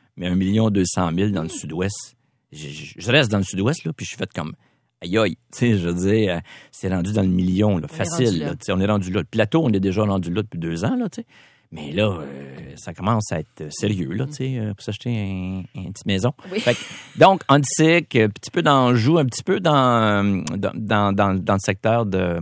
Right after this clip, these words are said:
Speaker 1: de Montréal, euh, près de, près de la place Versailles, un petit peu plus à l'est, là, tu sais, dans ce petit secteur-là.
Speaker 2: Il faut, faut
Speaker 1: En
Speaker 2: magasiner.
Speaker 1: haut d'Hochelaga,
Speaker 2: Ouais.
Speaker 1: pas en bas. Il faut juste, et c'est
Speaker 2: Ouais.
Speaker 1: vraiment, il faut être très précis, là, quand on cherche, là, tu sais.
Speaker 2: Merci beaucoup, Mélissa. Bonne chance,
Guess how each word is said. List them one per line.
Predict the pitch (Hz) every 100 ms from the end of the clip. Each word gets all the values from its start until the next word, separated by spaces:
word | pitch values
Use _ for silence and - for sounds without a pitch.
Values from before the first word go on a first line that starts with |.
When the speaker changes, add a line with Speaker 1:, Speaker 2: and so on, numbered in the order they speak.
| 82
Speaker 1:
de | 85 82
Montréal, | 85 85 90 92 92
euh, | 82 78 76 80 107 _ _ _ _ _ - 110
près | 113 110
de, | 98 87
près | 80 87
de | 95
la | 82
place | 92 92
Versailles, | 87 - 87 104 -
un | 95
petit | -
peu | 98
plus | - 95
à | 87
l'est, | 85 90 -
là, | 92
tu |
sais, | -
dans | 95
ce | 87
petit | - -
secteur-là. | - - 87 82 87
Speaker 2:
Il | -
faut, | - 202
faut | 220
Speaker 1:
En |
Speaker 2:
magasiner. | 208 131 127 131
Speaker 1:
haut | 151
d'Hochelaga, | 131 107 101 87 92
Speaker 2:
Ouais. | 147
Speaker 1:
pas | -
en | 95
bas. | 85 92 90 _ -
Il | 101
faut | 113
juste, | 165 - - - -
et | 107
c'est | 127
Speaker 2:
Ouais. |
Speaker 1:
vraiment, | 120 117 131 139
il | 110
faut | - 98
être |
très | - 98
précis, | 82 76 76 -
là, | 71
quand | 69 -
on | -
cherche, | - - -
là, | _
tu | 202
sais. | 220
Speaker 2:
Merci | 214 - 233
beaucoup, | 214 277
Mélissa. | 240 202 233
Bonne | 208 190
chance, | 233 240